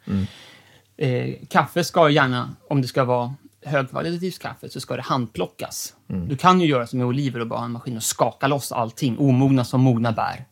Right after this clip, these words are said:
Speaker 1: Mm.
Speaker 2: Så det finns olika sätt att skörda och producera kaffe. Men vid den här tiden så vill du gärna, eh, som finkaffe gör idag, plocka mogna bär bara.
Speaker 1: Mm.
Speaker 2: Så då blir det väldigt kaffe-, eh, arbetskraftsintensivt och då lönar sig slaveriet generellt.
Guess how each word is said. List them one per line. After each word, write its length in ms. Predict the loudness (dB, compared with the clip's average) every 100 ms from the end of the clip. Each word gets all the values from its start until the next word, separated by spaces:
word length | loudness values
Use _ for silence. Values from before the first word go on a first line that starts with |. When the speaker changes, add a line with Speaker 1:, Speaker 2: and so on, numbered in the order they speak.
| -16
Speaker 1:
Mm. 140 | -14 -14 -12 -4
Speaker 2:
Så 60 |
det 80 | 0
finns 160 | 2 2
olika 360 | 2 2 2
sätt 260 | 2 -2 -4
att 120 | -6
skörda 440 | 0 2 2 -2
och 100 | -4
producera 380 | -6 -10 -8 -10
kaffe. 300 | -10 -12 -6
Men 180 | 0 2
vid 80 | 4
den 80 | 2
här 80 | 0
tiden 320 | -2 -4 -6
så 120 | -2
vill 220 | 0 2
du 140 | 2 -2
gärna, 380 | -4 -8 -10 -12 _ -20 -20 -20 -20 -20 _ _ _ _ -20 -6
eh, 280 | -2 -2 -2
som 260 | -2 -2
finkaffe 480 | 0 -2 -2 -6 -4
gör 100 | -6
idag, 220 | -4 -4
plocka 360 | 0 0 2 4
mogna 400 | 6 6 4 2
bär 260 | 0 -4 -4
bara. 200 | -6 -8 -12 _ -10
Speaker 1:
Mm. 180 | -8 -8
Speaker 2:
Så 160 | -8 -6
då 80 |
blir 120 | -2 -2
det 60 |
väldigt 220 | 0 -2 -6
kaffe-, 240 | -10 -12 -4
eh, 360 | 2 4 6
arbetskraftsintensivt 960 | 6 4 -2 -10 -6 -6 -6 -8 -10 -6
och 80 | -2
då 300 | 0 0 -2 2
lönar 300 | 6 6 2
sig 120 | -2
slaveriet 440 | 0 -2 -2 -8 -8
generellt. 520 | -10 -10 -14 -14 -18